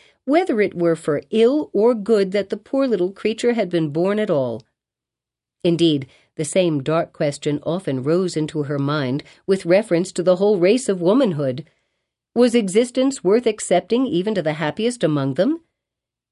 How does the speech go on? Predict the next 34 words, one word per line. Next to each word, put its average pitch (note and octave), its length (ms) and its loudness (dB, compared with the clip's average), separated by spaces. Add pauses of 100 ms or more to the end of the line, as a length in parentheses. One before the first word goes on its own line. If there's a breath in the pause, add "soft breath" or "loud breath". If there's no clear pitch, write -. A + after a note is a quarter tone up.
(140)
As G3+ 160 -6
concerned D#4 520 -2
her G3+ 180 2
own A3 200 2
individual F3 680 -2
existence, D3 680 -4 (280 soft breath)
she D#4+ 260 2
had B3 160 2
long A3+ 240 4
ago A3+ 240 4
decided A3 540 0
in G#3 140 0
the G3+ 80 0
negative F#3 500 0 (300)
and C#3 100 -4
dismissed G#3+ 460 -2
the C#3 80 -4
point D3 320 -4
as G#3 160 -2
settled. G#3+ 460 -2 (760)
A A#2+ 60 -10
tendency A3+ 680 -2
to A3+ 120 -6
speculation, G3 960 -4 (260 soft breath)
though F#3+ 200 2
it F3+ 120 -2
may G#3 220 2
keep B3 280 -6
women G3+ 300 0
quiet, F#3 580 0
as C#3+ 220 -2
it C3 120 -6
does C3 300 -2
men, C#3 480 -2